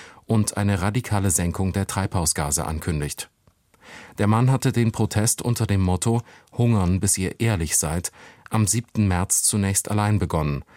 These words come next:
Ihm schlossen sich zeitweilig bis zu fünf Mitstreiter an. Scholz nannte den Hungerstreik am Wochenende eine bedrückende Aktion, die abgebrochen werden müsse.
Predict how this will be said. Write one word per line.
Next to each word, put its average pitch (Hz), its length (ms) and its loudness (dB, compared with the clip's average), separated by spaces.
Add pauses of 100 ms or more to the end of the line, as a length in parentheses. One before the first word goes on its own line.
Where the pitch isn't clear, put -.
(300)
Ihm 92 180 2
schlossen 87 400 0
sich 82 220 -2
zeitweilig 90 640 -2
bis - 160 -2
zu 113 140 -2
fünf 101 340 -2
Mitstreiter 82 560 -2
an. 78 240 -4 (960)
Scholz 123 360 0
nannte 117 240 -2
den 107 200 2
Hungerstreik 113 540 0
am 113 120 2
Wochenende 104 640 0
eine 110 160 2
bedrückende 95 600 0
Aktion, 85 580 -2 (340)
die 82 120 -4
abgebrochen 80 600 -2
werden 85 240 0
müsse. 85 380 0